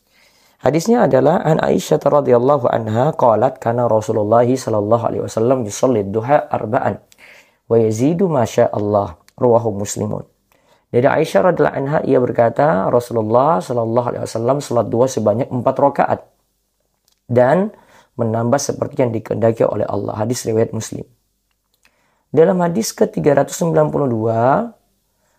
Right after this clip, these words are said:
walahu anha annaha su'ilat hal kana Rasulullah sallallahu alaihi wasallam yusalli duha. Qalat la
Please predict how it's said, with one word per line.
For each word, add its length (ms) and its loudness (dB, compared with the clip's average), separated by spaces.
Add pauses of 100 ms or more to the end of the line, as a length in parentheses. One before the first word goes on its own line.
(140)
walahu 400 4
anha 320 0
annaha 400 0
su'ilat 560 0
hal 240 -2
kana 320 2
Rasulullah 480 2
sallallahu 560 0
alaihi 80 -4
wasallam 320 -2
yusalli 320 0
duha. 320 -2 (480)
Qalat 400 0
la 320 2